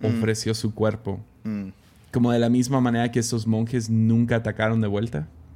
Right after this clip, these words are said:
Speaker 1: Ujú, ujú.
Speaker 2: Jesús ofrece su mismo cuerpo
Speaker 1: Oh,
Speaker 2: para
Speaker 1: man.
Speaker 2: satisfacer nuestra hambre.
Speaker 1: Come on.
Speaker 2: Ah, no, eh, no, muy bueno.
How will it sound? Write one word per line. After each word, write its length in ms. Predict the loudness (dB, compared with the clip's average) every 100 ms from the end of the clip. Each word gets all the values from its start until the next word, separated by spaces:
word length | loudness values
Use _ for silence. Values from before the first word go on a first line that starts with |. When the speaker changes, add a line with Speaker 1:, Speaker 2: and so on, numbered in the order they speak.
| -12
Speaker 1:
Ujú, 260 | -10 -8 -10 -10
ujú. 260 | -10 -8 -10 -14 -20 -20 -20 -16 -6
Speaker 2:
Jesús 360 | -2 0 0
ofrece 420 | 0 0 -2 -2 -4
su 180 | 0
mismo 340 | 2 2 2 -2
cuerpo 580 | 0 -4 -4 -6 -8 -8 -14
Speaker 1:
Oh, 20 |
Speaker 2:
para 160 | -8 -2 -2
Speaker 1:
man. 80 |
Speaker 2:
satisfacer 640 | 0 -4 -4 -4 -4 -2 -2
nuestra 380 | -2 -2 -4 -2
hambre. 280 | -4 -6 -10 -14 -12
Speaker 1:
Come 200 | -10 -10
on. 180 | -10 -6
Speaker 2:
Ah, 300 | -2 -2 -4 -10 -10 -4
no, 360 | -2 0 -2
eh, 120 | -2 -6 -12 -20 -18 -10
no, 240 | -6 -2
muy 200 | -2 -2
bueno. 280 | -2 -4 -6